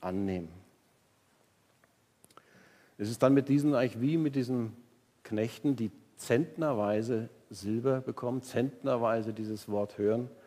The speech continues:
aber eben nichts damit machen. In dem vorangegangenen Abschnitt in, in der Bibel ist übrigens, äh, da geht's um diese zehn Jungfrauen, die auf den Bräutigam warten. Und dann kommt der Bräutigam irgendwann und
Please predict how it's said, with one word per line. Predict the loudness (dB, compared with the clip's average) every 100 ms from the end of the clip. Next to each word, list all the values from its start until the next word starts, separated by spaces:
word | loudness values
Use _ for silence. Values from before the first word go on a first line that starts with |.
| -20 -20 -20 _ -8
aber | -4 -4
eben | -4 -4
nichts | -8 -10 -10
damit | -10 -10
machen. | -20 -20 _ _ _ _ _ _ _ -20 -20 -20 -20 -20 -4
In | -2
dem | 4
vorangegangenen | 6 6 6 4 4 4 4 2
Abschnitt | 0 -2 -4 -4
in, | -6
in | -4
der | -4
Bibel | -2 0 0
ist | 0
übrigens, | -2 0 0 -2 -6 -2
äh, | 0 0
da | 2
geht's | 0 0
um | -4 -2
diese | 4 4 4 -2 -20 -20 _
zehn | -6 -2 0
Jungfrauen, | 2 0 -2 0 2 2 -2 -14 -20 _ -20 -20 _ -4
die | -2
auf | 0 0 0
den | -2
Bräutigam | 6 6 6 0 0
warten. | -2 -6 -12 -18 -20 -20 -12
Und | -10 -8 -8
dann | -4
kommt | -2 0
der | 2
Bräutigam | 4 4 4 2
irgendwann | 4 2 2 0 0
und | -4 -8